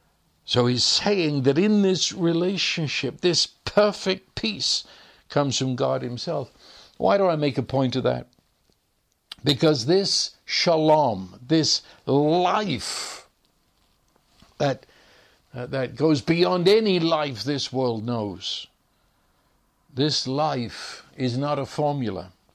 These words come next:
Oh, there's lots of books out there that will say that here's the formula for a peaceful life, or whatever kind of life they call it. But no, it's not a formula.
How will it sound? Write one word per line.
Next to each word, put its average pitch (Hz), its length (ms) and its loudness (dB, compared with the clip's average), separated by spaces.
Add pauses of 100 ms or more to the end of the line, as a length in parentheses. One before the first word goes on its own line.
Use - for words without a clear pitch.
(960)
Oh, 135 200 2
there's 135 260 -2
lots 156 500 -2
of 143 320 -2
books 156 400 -2
out 107 300 -4
there 107 320 -2 (340)
that 151 260 0
will 139 520 0 (340)
say 139 460 0
that 131 400 -6
here's 147 340 -2
the 151 140 -2
formula 139 800 -2
for 139 280 -6
a 123 200 -6 (840)
peaceful 127 460 -2
life, 120 280 0
or 113 100 4
whatever 113 460 0 (100)
kind 117 320 -4
of 95 100 -6
life 110 280 -4
they 101 120 -8
call 120 320 -2
it. 107 200 -12
But 117 180 -10 (1300)
no, 123 140 -6
it's 107 180 -4
not 127 220 0
a 110 60 -4
formula. 110 520 -4